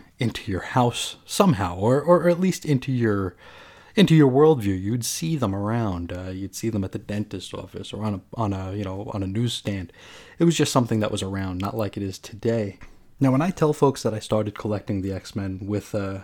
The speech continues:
you know, the, the launch of Volume Two, uh, you know, the big Claremont Lee book that sold scaty eight million copies and holds world records and all that stuff, the five covers, the gatefold,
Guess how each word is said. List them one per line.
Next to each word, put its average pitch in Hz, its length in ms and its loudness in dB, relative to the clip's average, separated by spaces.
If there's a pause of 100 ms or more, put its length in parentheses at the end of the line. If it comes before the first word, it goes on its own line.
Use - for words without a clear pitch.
(140)
you 113 80 2
know, 98 100 2
the, 104 260 -8
the - 120 2
launch 113 360 4
of 104 100 0
Volume 101 420 0
Two, 95 580 -4 (540)
uh, 92 180 -4
you 92 60 -4
know, 92 80 -4
the 95 80 -6
big 98 240 -4
Claremont 104 500 0
Lee 104 180 0
book 98 300 -4
that - 160 -8
sold 104 420 -4 (140)
scaty 104 420 -2
eight 104 140 -2
million 104 340 0
copies 104 540 -8
and 92 240 -10 (140)
holds 107 340 -4
world 120 240 -2
records 117 320 -4
and 104 100 -6
all 107 120 -4
that 107 160 -8
stuff, - 320 -10
the - 80 -16
five 113 360 0
covers, 107 380 -6
the - 80 -8
gatefold, 110 560 -4